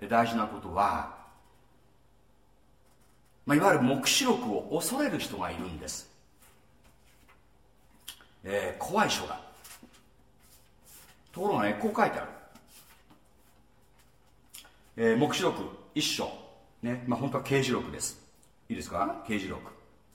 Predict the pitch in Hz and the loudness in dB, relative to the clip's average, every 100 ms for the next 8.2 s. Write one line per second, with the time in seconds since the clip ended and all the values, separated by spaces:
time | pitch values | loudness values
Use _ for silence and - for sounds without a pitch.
0 | _ - - - _ - 123 208 226 208 | _ -20 -20 -20 _ -6 0 10 10 10
1 | 175 156 147 - - - - - - - | 4 6 4 2 -10 -16 -20 -20 -20 -4
2 | - - 110 - - - - - - - | -2 2 0 0 -10 -16 -20 -20 -20 -10
3 | 143 226 285 - 120 104 - 110 120 120 | -2 2 2 2 -2 -4 -2 0 2 0
4 | 123 127 170 - - - 90 82 80 78 | 0 2 2 0 -8 -6 -4 -4 -8 -8
5 | - - - - _ _ _ _ _ - | -10 -14 -20 -20 _ _ _ _ _ -8
6 | 180 175 117 131 151 - 226 202 - 175 | -4 2 6 6 6 4 4 4 4 2
7 | 170 - 185 208 208 180 117 - 95 - | 2 0 2 4 2 0 -2 -2 2 2
8 | - | 0